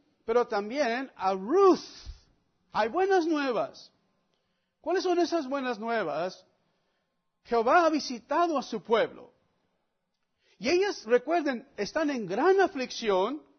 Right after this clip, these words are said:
han perdido todo. Y recuerden los que les mencioné acerca del libro de Génesis. Recuerden lo que les mencioné acerca de José. ¿Recuerden eso? Bueno, estimado oyente, nos dice Génesis, Jehová se acordó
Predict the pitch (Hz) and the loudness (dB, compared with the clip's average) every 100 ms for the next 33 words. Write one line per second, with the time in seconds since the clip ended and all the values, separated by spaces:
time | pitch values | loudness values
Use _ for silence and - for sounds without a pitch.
0 | _ _ _ _ - 262 320 311 254 277 | _ _ _ _ 2 4 4 0 0 0
1 | 294 269 262 220 185 226 220 226 339 359 | 2 2 4 2 4 0 0 -2 0 2
2 | 311 - 233 220 220 208 208 269 247 247 | 0 0 -2 -2 -4 -6 -6 -6 -4 0
3 | 262 254 247 - - - 196 196 247 240 | 0 0 -2 -4 -16 -6 -2 -2 0 0
4 | 196 180 220 269 - 311 311 - - _ | 0 -2 -4 -2 -2 -2 -4 -10 -20 _
5 | _ _ _ 165 196 330 370 339 277 233 | _ _ _ -8 -4 2 2 2 0 -2
6 | 220 220 214 202 269 269 - 254 254 240 | -2 -4 -4 -4 -2 -4 -2 -2 0 -2
7 | 214 196 196 - 220 269 294 - _ _ | -2 -4 -10 -4 0 2 0 -4 _ _
8 | _ _ - 202 294 320 254 254 262 285 | _ _ -10 -4 -2 0 -2 -2 -2 -4
9 | 285 - _ _ _ _ - 277 285 285 | -4 -8 _ _ _ _ -6 -2 0 2
10 | 285 294 294 269 254 202 302 - 294 247 | 4 4 2 2 2 4 2 2 4 2
11 | 214 _ - 302 302 294 240 233 - _ | 0 _ -4 0 2 0 -4 -8 -12 _
12 | _ - 226 294 311 311 277 - 220 214 | _ -2 2 2 0 0 0 0 -2 -4
13 | 185 185 262 294 180 107 | -2 4 8 8 6 -4